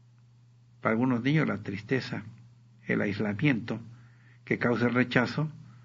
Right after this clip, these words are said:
pues puede elevar su depresión, ¿no? Que ya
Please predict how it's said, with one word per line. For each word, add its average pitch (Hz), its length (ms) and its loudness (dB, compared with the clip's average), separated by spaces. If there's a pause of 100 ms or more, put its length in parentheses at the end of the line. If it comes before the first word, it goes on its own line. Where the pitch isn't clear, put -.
(320)
pues - 160 -2
puede 139 300 4
elevar 113 380 -2
su 104 340 -4 (960)
depresión, 107 640 0
¿no? 131 200 -4
Que 104 140 -4
ya 104 340 -6